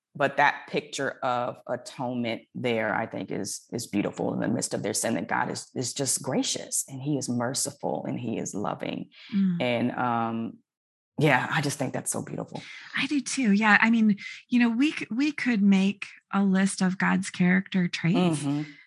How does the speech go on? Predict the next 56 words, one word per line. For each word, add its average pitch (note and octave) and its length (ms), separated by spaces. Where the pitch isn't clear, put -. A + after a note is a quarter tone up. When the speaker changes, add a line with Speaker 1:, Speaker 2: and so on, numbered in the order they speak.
Speaker 2:
that D3+ 180
he D#3 180
Speaker 1:
Mm-hmm. G#3 80
Speaker 2:
is G3 120
gracious G#3+ 540
and F#3+ 120
he F#3+ 200
is E3+ 160
just G3 400
and F3 160
he F3 180
is E3+ 140
omnipotent. G3 560
You F#3+ 100
know, F3+ 100
we, G3+ 200
we A#3 200
could A3+ 180
make G3+ 200
those, A#3 220
and G3 200
this B3 240
story A3+ 540
kind G3 320
of F3 80
shows F3+ 300
us - 160
what E3 120
that - 160
means. E3 580
Speaker 1:
Yes. - 720
Speaker 2:
You G3+ 140
know, G3 180
Speaker 1:
Yes. G3+ 120
Speaker 2:
God A#3 300
is A3+ 180
gracious F#3+ 800
here C3+ 260
with F#3 160
these C#3 100
Speaker 1:
Yes. A#2 100
Speaker 2:
clothes. G#3 260
And G3 220
then G#3+ 140
we're B3 100
gonna G#3 180
see F#3+ 260
his F#3+ 280
justice F3+ 460
here, F3+ 240
though, F3 180
'cause E3+ 220
they F3+ 140
can't E3 280
Speaker 1:
Yes. - 100
Speaker 2:
stay. A3 460